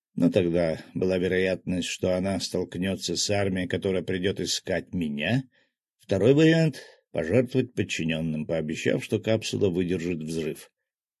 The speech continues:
Неведомый князь, почему-то ставший полковником, пошёл по пути наименьшего сопротивления.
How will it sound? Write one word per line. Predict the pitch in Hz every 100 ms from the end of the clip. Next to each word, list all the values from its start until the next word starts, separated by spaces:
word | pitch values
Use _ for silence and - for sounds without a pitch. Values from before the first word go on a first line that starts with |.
| _ _ _ _ -
Неведомый | 95 131 135 135 135
князь, | 127 117 127 131 - -
почему-то | 113 117 120 117
ставший | 104 - 104 104 - 92
полковником, | - 85 73 - 82 78 98 101 127 135
пошёл | 127 92 - 110
по | -
пути | 90 - -
наименьшего | 110 104 90 95 110 110 110
сопротивления. | - - 127 117 85 69 65 69 67 65